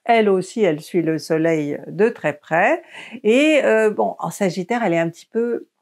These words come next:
dispersée. Euh, elle, elle ne se concentre pas sur, euh, un seul objet ou une seule personne. Euh, elle, euh, regarde un petit peu de tous les côtés, hein.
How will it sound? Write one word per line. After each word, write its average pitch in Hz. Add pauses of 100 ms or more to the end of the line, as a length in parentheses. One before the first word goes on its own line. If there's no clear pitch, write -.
(340)
dispersée. 220 (360)
Euh, -
elle, 180
elle 196
ne 196
se 208
concentre 202
pas 202
sur, 196 (520)
euh, 180
un 190
seul 202
objet 233
ou 175
une 180
seule 185
personne. 240
Euh, 208 (460)
elle, 220
euh, 190
regarde 202
un 214
petit 220
peu 320
de 330
tous 277
les 247
côtés, 156
hein. 185